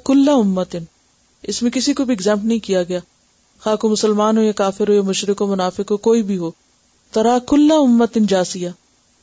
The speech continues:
تدعی الی کتابہا۔ اللہ تعالیٰ یہ ساری چیزیں ہمیں دنیا میں کرواتا ہے، لیکن ہم لاشعوری طور پر بے سوچے سمجھے کرتے چلے جاتے ہیں، اور رک کے یہ نہیں سوچتے کہ آخر اس کی کیا حکمت ہے،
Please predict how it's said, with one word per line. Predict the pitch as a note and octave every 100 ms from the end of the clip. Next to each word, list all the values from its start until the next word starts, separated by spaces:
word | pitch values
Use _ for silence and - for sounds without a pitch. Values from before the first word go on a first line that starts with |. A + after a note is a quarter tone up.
| _
تدعی | C4 C4+ C#4 C4+
الی | A#3+ A3+ G#3+ G3+
کتابہا۔ | G3 F3 E3+ E3+ F3 F#3+ _ _ _ _ _ _ _ _ _ _
اللہ | G#3+ A3+
تعالیٰ | A#3 A#3+ C4
یہ | B3
ساری | A#3 A3+ C4
چیزیں | A#3+ A#3 A#3+
ہمیں | A3+ A3+ B3 _ _ _
دنیا | F3+ A3+ B3 C4
میں | A#3+
کرواتا | G#3 F#3 F#3 G#3
ہے، |
لیکن | G#3+ A3+
ہم | G#3+ A3 G#3+ F3+ _ _ -
لاشعوری | G#3+ A#3+ B3 B3+ C#4 C4+
طور | A3+ G3
پر | G3 G3+
بے | F3+ A#3
سوچے | B3+ C4 B3+ A#3+
سمجھے | A#3 A3+ A#3+ D#4 _ _ _ -
کرتے | A3 G#3
چلے | G#3 F#3+ F3+
جاتے | F3 E3+ F3
ہیں، | D#3 _ _ _ _ _ -
اور | G3+ -
رک | - G#3+ G3+
کے | A#3+
یہ | A#3
نہیں | B3+
سوچتے | A#3+ G#3 - A3+
کہ | A3+ G#3+ _ _ -
آخر | G3 G#3+
اس | G#3+ -
کی | A3
کیا | - A3+
حکمت | G3+ - F3+
ہے، | -